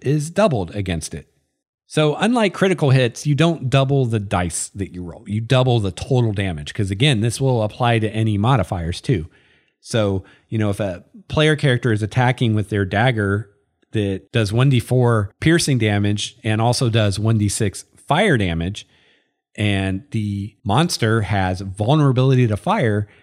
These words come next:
then whatever they roll for the fire damage will be doubled, not the piercing damage. But yeah, there you go. Easy peasy. So in that case, you know, the rogue's dex bonus would, would go with the piercing damage. It wouldn't go with the fire damage. Like,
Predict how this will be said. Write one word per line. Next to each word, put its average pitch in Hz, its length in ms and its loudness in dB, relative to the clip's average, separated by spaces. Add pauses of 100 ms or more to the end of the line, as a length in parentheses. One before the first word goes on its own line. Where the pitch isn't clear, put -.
(140)
then 120 160 0
whatever 156 340 2
they 143 160 4
roll 131 300 2
for 131 140 -4
the 113 100 -2
fire 175 260 2
damage 101 460 0
will 101 160 -2
be 92 160 -6
doubled, 113 440 -2 (220)
not 123 340 -4 (160)
the 110 120 -6
piercing 95 360 -2
damage. 69 460 -16 (140)
But 80 260 -12 (100)
yeah, - 200 -4 (420)
there 82 180 -10
you 95 60 -6
go. 139 160 -6 (840)
Easy 82 180 -10
peasy. 101 320 -6 (520)
So 165 160 0
in 170 80 2
that 202 220 0
case, 143 400 2
you 131 100 0
know, 113 180 0
the 101 300 -2
rogue's 113 440 2
dex 123 420 -2
bonus 92 580 -4 (560)
would, 104 300 -2
would 139 240 0
go 156 160 4
with 139 300 2
the 98 340 -4
piercing 98 400 0
damage. 80 380 -6
It 107 40 -2
wouldn't 117 240 0
go 101 160 0
with 92 220 -4
the - 80 -14
fire 80 320 -8
damage. 73 440 -20
Like, 101 140 -10